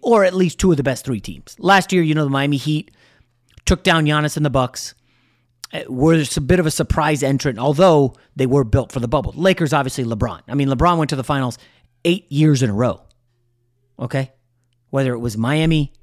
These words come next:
um, whether it was Cleveland, you know, getting back to the Lakers, he's, uh, healthy, he's in the finals. I mean, we are used to standard operating procedure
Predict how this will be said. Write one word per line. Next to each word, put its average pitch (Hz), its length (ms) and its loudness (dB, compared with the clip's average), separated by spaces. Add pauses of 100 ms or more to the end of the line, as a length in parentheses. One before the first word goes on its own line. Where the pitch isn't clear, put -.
(800)
um, 104 500 -12 (300)
whether 135 160 -4
it 110 80 -8
was - 100 -14
Cleveland, 143 540 -2 (640)
you 143 120 -4
know, 107 160 -6 (480)
getting 160 240 0
back 151 220 -2
to 165 100 -2
the 147 40 -4
Lakers, 151 380 -2
he's, 143 160 -8
uh, 135 180 -4
healthy, 160 300 -2
he's 147 140 0
in 147 80 0
the 151 60 -2
finals. 139 360 -2 (420)
I 185 120 -2
mean, 170 340 -4 (560)
we 233 760 -4 (800)
are 185 140 2
used 170 540 -2
to 165 500 0 (340)
standard 196 440 0
operating 165 340 0
procedure 110 580 -4